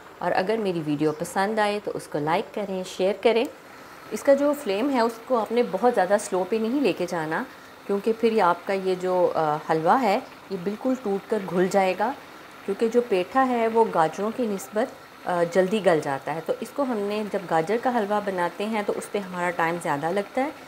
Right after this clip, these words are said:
ये हलवा उससे ज़्यादा जल्दी बनकर तैयार हो जाएगा। तो आपने इसके फ्लेम को अपने घर के फ्लेम के हिसाब से,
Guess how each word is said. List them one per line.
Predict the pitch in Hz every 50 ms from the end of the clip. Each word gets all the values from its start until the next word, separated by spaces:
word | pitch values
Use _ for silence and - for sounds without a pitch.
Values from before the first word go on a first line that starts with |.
| - - - - - -
ये | - 190 226
हलवा | 254 247 190 185 190 202 214 220
उससे | 220 - - - - 214 196
ज़्यादा | 175 175 165 175 202
जल्दी | 202 180 180 165 156 175 165
बनकर | 165 160 151 151 151 160
तैयार | 151 - 160 156 151 143 143 147
हो | 147 147
जाएगा। | 143 151 139 135 127 - 135 127 - - - - - - - - - - - - - - -
तो | -
आपने | - 190 202 208 254 254 240
इसके | 233 233 233 - 214
फ्लेम | 214 - - 185 175 180
को | 180 - 208 226 302 262 208 - - - - - - - - - - -
अपने | - 175 - 180 190 190 185 185 180 - - - - -
घर | 170 - 196 170
के | - - 185
फ्लेम | 185 - 180 170 170 180
के | 175 233
हिसाब | 208 208 196 202 - 170 156 156
से, | - - 247 294